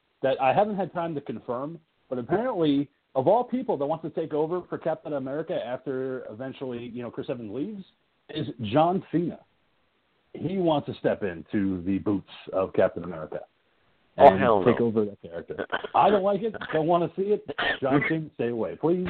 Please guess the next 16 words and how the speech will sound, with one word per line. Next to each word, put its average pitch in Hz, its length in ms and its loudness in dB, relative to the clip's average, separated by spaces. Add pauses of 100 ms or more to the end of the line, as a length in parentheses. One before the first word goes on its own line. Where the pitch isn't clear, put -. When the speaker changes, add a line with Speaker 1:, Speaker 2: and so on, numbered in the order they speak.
(400)
Speaker 1:
You 117 80 -4
know, 123 160 0
I 143 80 4
can't 208 240 0 (100)
see 202 80 4
you 180 180 4
anyway, 185 380 0 (460)
so 123 80 2
I 120 60 6
don't 135 100 2
wanna 135 220 2
see 143 60 0
you 131 120 0
in 120 80 -2
this 101 100 -8
movie. 95 260 -8